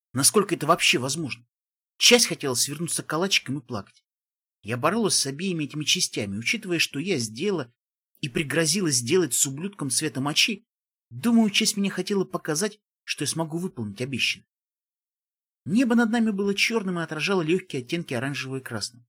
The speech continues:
С наступлением ночи все кузницы, печи и другие ярко светящиеся объекты стали видны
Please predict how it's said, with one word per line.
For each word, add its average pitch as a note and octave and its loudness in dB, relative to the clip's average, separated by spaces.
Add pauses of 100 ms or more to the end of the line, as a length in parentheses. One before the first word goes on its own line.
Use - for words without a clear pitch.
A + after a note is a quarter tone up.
(360)
С - -18
наступлением E3+ -2
ночи G3 -2
все D3 -4
кузницы, D3 -6
печи F3+ -4
и C3 -12
другие D#3 -6
ярко D3 -4
светящиеся C#3 -4
объекты E3+ -6
стали D3+ -4
видны D3 -4